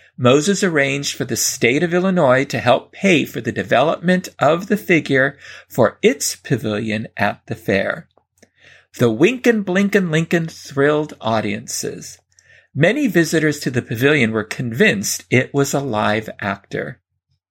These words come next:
A second, slightly improved version of Great Moments with Mister Lincoln opened at Disneyland on July eighteenth, nineteen sixty-five. Just steps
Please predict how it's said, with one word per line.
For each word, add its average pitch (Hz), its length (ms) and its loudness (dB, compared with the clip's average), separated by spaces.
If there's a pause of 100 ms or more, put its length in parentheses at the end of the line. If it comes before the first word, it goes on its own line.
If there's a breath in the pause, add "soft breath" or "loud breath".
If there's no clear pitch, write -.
(1040 loud breath)
A 202 60 4
second, 285 680 -2
slightly 220 680 2
improved 214 480 2
version 120 400 2
of 98 100 -2
Great 107 240 2
Moments 104 380 -2
with - 120 -6
Mister 110 340 -4
Lincoln 107 420 0
opened 143 280 4
at 277 140 -2
Disneyland 117 580 2
on 147 140 0
July 113 460 2
eighteenth, 147 520 -2
nineteen 117 400 0
sixty-five. 120 960 0 (520 loud breath)
Just 214 320 2
steps - 840 0